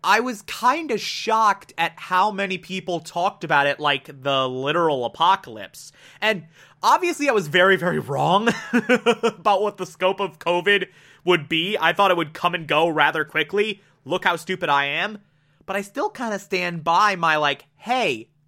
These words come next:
humanity's not gonna be wiped out by covid." <laughs> Like, it's gonna be, like, obviously it's bad, and obviously, like, hundreds of thousand people, hundreds of thousands of people in this country alone are dead, and that's a horrible,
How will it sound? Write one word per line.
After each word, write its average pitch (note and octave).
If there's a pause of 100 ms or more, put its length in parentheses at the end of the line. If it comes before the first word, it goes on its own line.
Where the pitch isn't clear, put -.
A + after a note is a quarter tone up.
(800)
humanity's C4
not A#3
gonna A3
be G3+
wiped F#3+
out G3+
by C#3
covid." E3+ (180)
<laughs> -
Like, F#3+ (500)
it's A3
gonna C#4+
be, F3+ (320)
like, G#3
obviously B3+
it's D#3+
bad, G3+
and E3
obviously, G#3
like, D3+
hundreds F#3+
of E3
thousand G3
people, G3+ (260)
hundreds C4
of G#3+
thousands G#3+
of D#3+
people G3
in A3+
this A#3
country G3+
alone D3+
are B2
dead, C#3+
and D3
that's D#3+
a C#3+
horrible, C#3+